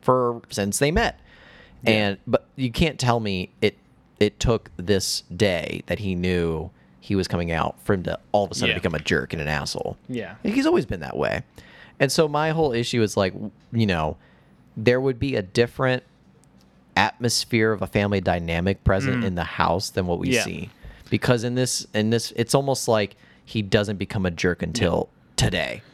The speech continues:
Speaker 2: The f-, that, that's also my problem. My one problem with this mo-, or not my one, but the biggest is that whereas we get a lot of buildup with Penn and Wright,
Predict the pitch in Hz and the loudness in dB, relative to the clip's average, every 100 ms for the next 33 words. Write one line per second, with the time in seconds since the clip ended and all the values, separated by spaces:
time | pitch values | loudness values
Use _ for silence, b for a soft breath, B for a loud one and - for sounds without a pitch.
0 | - - 156 - - - 156 160 - 143 | -20 -4 -4 -4 -18 -2 0 0 0 0
1 | 139 147 - 131 107 104 117 113 113 110 | 0 -2 -2 -2 -2 0 0 0 -2 -6
2 | - - 123 110 110 110 123 113 113 117 | -10 -8 0 0 0 0 0 0 -2 -4
3 | - 120 - 95 98 - - 87 85 92 | -4 -4 -6 -16 -18 -16 -14 -12 -8 -8
4 | 73 82 85 - _ - 113 - 101 107 | -8 -10 -10 -14 _ -16 -12 -6 0 0
5 | 98 113 104 104 101 - b b b b | 0 -4 0 0 0 -6 b b b b
6 | b - 131 127 117 123 127 127 117 98 | b -2 0 2 0 0 2 0 -2 -6
7 | 104 98 107 117 - 117 - - - - | -4 -2 0 0 -2 -4 -4 -6 -8 -2
8 | 107 110 123 123 127 127 127 135 135 135 | -2 0 -2 -4 -4 -4 -6 -2 0 0
9 | 143 - | -6 -10